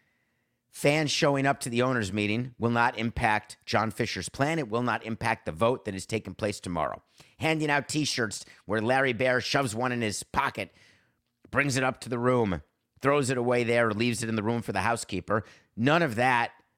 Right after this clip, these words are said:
will matter to the vote. I appreciate that fans wanted to go. I appreciate the media is trying to get a comment from John. But it is a fait accompli.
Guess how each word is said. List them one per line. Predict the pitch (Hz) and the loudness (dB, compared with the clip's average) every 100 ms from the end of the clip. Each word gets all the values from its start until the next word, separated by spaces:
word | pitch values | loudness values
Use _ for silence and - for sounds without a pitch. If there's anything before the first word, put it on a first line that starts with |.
| _ _ | _ _
will | - 123 | -2 0
matter | 120 117 117 110 | 2 2 0 -2
to | 104 101 | -4 -4
the | |
vote. | 95 71 - _ _ _ _ _ _ _ _ _ _ _ _ _ 95 | -2 -4 -6 _ _ _ _ _ _ _ _ _ _ _ _ _ -2
I | 104 | 0
appreciate | 104 - 143 135 - 120 123 | 0 0 0 2 2 2 2
that | 113 113 113 - _ - | 2 2 2 -2 _ -8
fans | - 120 113 | 0 2 0
wanted | 98 110 107 | 0 -2 -2
to | - | -2
go. | 101 139 147 151 - _ _ - | 2 4 2 -2 -8 _ _ -4
I | 80 | -2
appreciate | 90 - 123 - 107 | 0 -2 -2 0 -2
the | 92 | 0
media | 92 123 117 | 0 0 0
is | 110 | -2
trying | - 117 | -2 -2
to | 101 | -2
get | 85 120 123 - _ _ | 0 0 0 -8 _ _
a | - 85 | -8 -6
comment | - 131 131 127 - | 0 0 2 -2 -2
from | 117 95 | -2 0
John. | 127 127 131 131 - _ _ _ _ _ _ _ _ _ _ _ _ _ _ _ _ | 2 4 4 0 -6 _ _ _ _ _ _ _ _ _ _ _ _ _ _ _ _
But | - 120 | 2 2
it | 120 127 | 0 -2
is | 127 | 0
a | 110 | -2
fait | - 143 131 | -2 0 0
accompli. | 131 131 117 110 - 73 - | -2 -2 -2 -2 -6 -6 -8